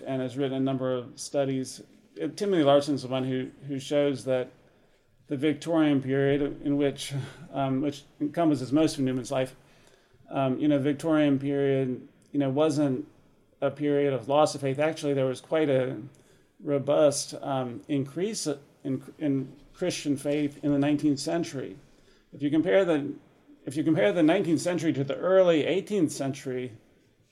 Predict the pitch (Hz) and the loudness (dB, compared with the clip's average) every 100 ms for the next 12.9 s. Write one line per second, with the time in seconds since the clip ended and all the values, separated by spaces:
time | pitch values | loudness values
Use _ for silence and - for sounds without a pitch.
0 | _ _ - 170 214 156 143 127 156 220 | _ _ -4 -2 0 0 2 4 6 6
1 | 170 123 135 120 139 127 - 123 92 127 | 4 2 -4 -6 -6 -6 -8 -12 -12 -14
2 | - _ _ _ _ _ - 147 151 143 | -20 _ _ _ _ _ -8 0 0 4
3 | 151 143 165 151 170 160 147 143 135 147 | 4 4 2 2 0 2 0 0 0 2
4 | 151 139 139 147 147 127 123 131 151 165 | 2 0 0 2 0 0 -2 2 6 6
5 | 131 120 - - - _ _ _ _ _ | 4 -2 -8 -16 -20 _ _ _ _ _
6 | _ 302 151 143 143 _ _ _ _ 147 | _ 0 2 2 0 _ _ _ _ 0
7 | 151 - 143 - 160 - 202 214 180 165 | 2 0 -4 -4 -6 -4 -2 0 2 2
8 | 143 135 127 151 180 175 - _ 160 160 | 4 2 2 0 0 -4 -12 _ -6 -4
9 | 165 156 - 156 160 156 147 139 139 135 | 0 0 0 0 -2 -2 -2 -2 -2 -2
10 | 139 131 131 - 147 170 151 131 185 226 | 0 0 -2 -2 -2 2 0 2 0 0
11 | 233 196 175 160 143 139 143 170 180 170 | -4 -4 0 2 2 0 0 -2 0 -2
12 | 170 151 151 139 131 131 156 143 | -2 -4 -2 -2 -2 -2 0 0